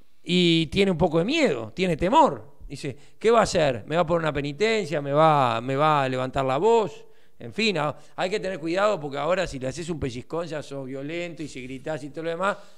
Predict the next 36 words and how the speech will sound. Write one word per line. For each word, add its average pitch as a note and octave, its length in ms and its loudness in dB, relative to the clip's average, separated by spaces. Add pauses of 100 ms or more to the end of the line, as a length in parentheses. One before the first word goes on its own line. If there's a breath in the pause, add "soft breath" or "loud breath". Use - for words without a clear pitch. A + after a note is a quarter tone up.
ta, E3+ 220 -4
todas F3+ 180 -6
esas F3+ 120 -4
pelotudeces, F3+ 760 0 (200 loud breath)
ahí E3+ 220 -2
tenemos F3+ 380 -4
un D3+ 100 -10
montón E3 480 -6
de F3 80 -4
generaciones E3+ 640 -4
de, D#3+ 380 -8 (340 soft breath)
de, D3 240 -8
de, D#3 140 -6
de D#3+ 120 -6
chiquilines F#3 540 -4
que G3 80 -2
no F3+ 100 -4
saben F3+ 260 -2
ni F3 60 -6
pa' E3 120 -2
dónde F#3 200 -2
van A3 160 0
porque G3+ 240 -4
nunca G3+ 220 -2
les F3+ 100 0
pusieron E3 300 -4
límites, C3 400 -6
porque C3+ 220 -6
no E3 100 -6
tienen F3 240 -6
límites. C3+ 400 -4
Entonces, E3 240 -6
como D#3+ 220 -8
no F#3 100 -8
tenés G3+ 260 -8
límite, B3 640 -2